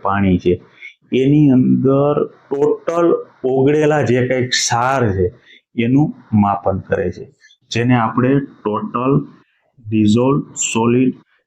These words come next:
એટલે કે ટી ડી એસ કહીએ છીએ. હવે મિત્રો, જે કાંઈ આપણે, અ, પાણી વાપરવાનું છે, જે કાંઈ આપણી જમીન છે, તો એની અંદર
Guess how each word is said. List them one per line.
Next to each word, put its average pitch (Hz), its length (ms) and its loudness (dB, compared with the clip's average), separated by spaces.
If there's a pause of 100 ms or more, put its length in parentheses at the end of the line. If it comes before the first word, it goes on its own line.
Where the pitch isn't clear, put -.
(120)
એટલે 117 260 -4
કે 156 240 -6
ટી - 420 -8
ડી 160 200 4
એસ 156 240 0
કહીએ 104 260 0
છીએ. 87 280 -2 (880)
હવે 147 180 -2
મિત્રો, 180 540 0 (360)
જે 160 220 0
કાંઈ 180 180 -2
આપણે, 160 500 2 (460)
અ, 123 60 0 (180)
પાણી 127 280 0
વાપરવાનું 104 640 0
છે, 101 220 0
જે 113 180 0
કાંઈ 127 200 -2
આપણી 127 320 2
જમીન 117 560 2
છે, 98 200 4 (540)
તો - 360 -6
એની 156 260 4
અંદર 139 560 2